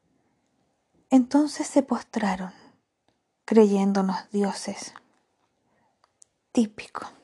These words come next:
El moquete aspirante que iba a bordo, tu colega les habló de lo único que ustedes saben. "¿Del amor?",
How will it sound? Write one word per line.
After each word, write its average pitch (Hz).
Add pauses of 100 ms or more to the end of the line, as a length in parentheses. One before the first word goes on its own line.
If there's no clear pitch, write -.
(1300)
El 220
moquete 214
aspirante 254 (480)
que 214
iba 214
a 190
bordo, 196 (880)
tu 226
colega 226
les 285
habló 208 (680)
de 208
lo 202
único 233
que 226
ustedes 208
saben. 185 (1700)
"¿Del 180
amor?", 165